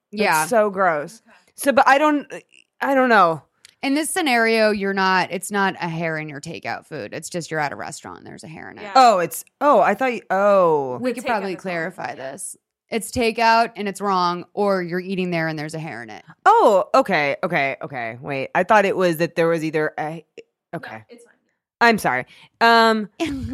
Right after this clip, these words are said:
Speaker 2: I like that that changes your answer, though.
Speaker 1: it,
Speaker 2: <laughs> No.
Speaker 1: what, what upsets me more is definitely my takeout order <laughs> being wrong. Because if I'm at the restaurant and the hair's there, I'm just like, "Yo,
Speaker 3: There's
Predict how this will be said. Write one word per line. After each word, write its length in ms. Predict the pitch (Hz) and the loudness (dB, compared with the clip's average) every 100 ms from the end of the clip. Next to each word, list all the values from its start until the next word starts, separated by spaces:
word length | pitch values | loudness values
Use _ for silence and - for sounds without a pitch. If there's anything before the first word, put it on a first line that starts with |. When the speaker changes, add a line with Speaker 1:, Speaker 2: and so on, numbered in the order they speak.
| 269 240 254 370 | -12 -14 -14 0
Speaker 2:
I 260 | 226 208 254 | 2 4 2
like 220 | 254 320 | 0 -4
that 120 | 311 | -6
that 160 | 226 202 | -6 -6
changes 440 | - 233 220 214 | -8 -8 -8 -10
your 120 | 185 175 | -10 -6
answer, 480 | 247 311 294 202 233 | -4 -4 -6 -4 -2
though. 480 | 240 233 269 196 185 _ | 0 2 2 0 -4 _
Speaker 1:
it, 200 | 302 359 | -12 -10
Speaker 2:
<laughs> 40 | 220 | 0
No. 0 | |
Speaker 1:
what, 400 | 240 262 196 - - _ - | 2 2 -2 -16 -20 _ -2
what 180 | 247 | 2
upsets 420 | 311 254 294 262 262 | 4 2 0 0 -2
me 120 | 240 | -4
more 560 | 208 214 208 202 196 - | -2 0 2 2 0 -4
is 220 | 175 156 | -6 -2
definitely 320 | 208 214 208 | 0 0 -2
my 140 | 160 165 | -6 -6
takeout 440 | 170 151 147 156 _ _ | -6 -6 -6 -6 _ _
order 300 | 180 208 277 | -4 -2 0
<laughs> 100 | 269 | 0
being 160 | 294 294 277 | 0 0 2
wrong. 580 | 294 330 381 359 247 202 - 359 359 311 | 0 2 2 2 0 -2 -6 -8 -8 -10
Because 220 | 349 359 | -8 -6
if 80 | 392 | 0
I'm 160 | 381 349 | 2 4
at 200 | 349 403 | 2 2
the 100 | 294 | 2
restaurant 380 | 285 381 294 233 | 2 2 0 0
and 100 | 233 | 0
the 60 | |
hair's 300 | 233 262 277 | 2 2 2
there, 180 | 202 185 | 2 0
I'm 100 | 196 208 | 0 -4
just 120 | 220 | 0
like, 320 | 208 190 - _ _ _ _ _ _ _ | 0 0 -4 _ _ _ _ _ _ _
"Yo, 720 | 196 214 202 196 190 185 165 156 _ _ | -2 2 4 2 2 0 -4 -12 _ _
Speaker 3:
There's 140 | _ | _